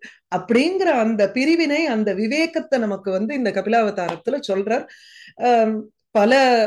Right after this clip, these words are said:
உபதேசங்கள் இருக்கும். நம்ம உபனி-, உபனிஷத்துல பார்த்தோம்னா, இல்ல புராணங்கள்ல பார்த்தோம்னா, ராமாயணம் இதி-, ம-, மகாபாரதம் மாதிரி இதிகாசங்கள்ல பாக்குறச்சு,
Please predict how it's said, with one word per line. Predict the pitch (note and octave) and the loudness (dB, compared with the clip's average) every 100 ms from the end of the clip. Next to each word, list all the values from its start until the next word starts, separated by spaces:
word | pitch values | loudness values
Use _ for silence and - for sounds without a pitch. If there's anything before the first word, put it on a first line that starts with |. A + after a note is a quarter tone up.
| - | 0
உபதேசங்கள் | A3+ D4+ F4+ F4 D#4+ D4+ C4+ | 2 2 4 2 2 0 0
இருக்கும். | A#3 A#3 C4+ | 0 -2 -2
நம்ம | G#3+ G3+ G3 F#3+ | 0 0 0 0
உபனி-, | B3+ B3+ G#3+ A#3+ | 0 0 -2 0
உபனிஷத்துல | A#3+ A#3+ A#3+ G#3 G#3+ | 0 2 0 0 -2
பார்த்தோம்னா, | G#3+ G3+ A3 G#3 G#3 C4 - - - - | 0 -2 0 0 0 -2 -4 -20 -20 -16
இல்ல | - A3+ A#3 A#3+ B3 | -4 0 2 2 2
புராணங்கள்ல | A#3+ A3+ B3+ C4+ C#4 C4+ A#3+ | 2 2 4 2 2 2 0
பார்த்தோம்னா, | G#3+ G3+ G#3 G#3 G#3 A#3+ B3+ G#3 | 0 -2 0 0 0 0 0 0
ராமாயணம் | G#3 A#3 B3 A#3 | 2 2 2 0
இதி-, | G#3+ G#3+ | -2 -2
ம-, | G#3 G3 F#3 | 0 0 -2
மகாபாரதம் | G3 G3+ A3 A3 G#3 G#3 | -2 0 2 2 2 0
மாதிரி | G#3 A#3 A3 | 0 -2 -4
இதிகாசங்கள்ல | A3 A#3 A#3+ A#3+ G#3 G3 F#3+ | -2 -2 -2 -4 -2 -2 -2
பாக்குறச்சு, | F#3 F#3 G#3 G#3 C4 F#3 | -4 -4 -6 -2 -2 -2